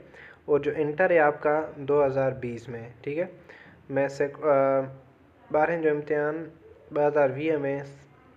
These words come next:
सतरि सैकड़ो मार्कुनि सां पास कयो आहे, ठीक है, मतलब कि, अ, it means कि भाई दो हज़ार बीस में आप लोगों ने, अ, matric, inter जो है वो pass किया है। तो इस हिसाब से ये scholarship है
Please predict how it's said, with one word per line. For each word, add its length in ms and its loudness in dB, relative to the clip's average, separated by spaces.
सतरि 400 2
सैकड़ो 380 0
मार्कुनि 540 -2
सां 340 -6
पास 440 -4
कयो 180 2
आहे, 280 -8
ठीक 160 -2
है, 280 2
मतलब 420 0
कि, 80 0
अ, 200 -6
it 380 4
means 240 -6
कि 160 0
भाई 400 2
दो 360 0
हज़ार 200 4
बीस 320 -6
में 160 -2
आप 240 -2
लोगों 240 -2
ने, 140 -2
अ, 100 -6
matric, 500 -2
inter 300 4
जो 160 0
है 80 -2
वो 160 0
pass 380 0
किया 200 0
है। 180 -6
तो 180 2
इस 200 -4
हिसाब 300 0
से 160 -6
ये 260 0
scholarship 720 2
है 300 -4